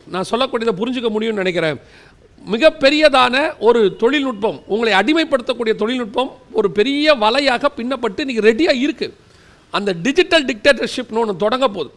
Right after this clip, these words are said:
அந்த டிஜிட்டல் டிக்டேட்டர்ஷிப்ல உங்களையும்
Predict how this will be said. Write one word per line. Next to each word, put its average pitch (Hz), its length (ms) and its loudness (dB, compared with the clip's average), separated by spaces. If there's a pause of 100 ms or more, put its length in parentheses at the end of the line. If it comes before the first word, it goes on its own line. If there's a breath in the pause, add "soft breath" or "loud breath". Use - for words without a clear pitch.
(160)
அந்த 165 240 -6
டிஜிட்டல் 240 480 -2
டிக்டேட்டர்ஷிப்ல 214 1040 -2 (300 soft breath)
உங்களையும் 254 480 0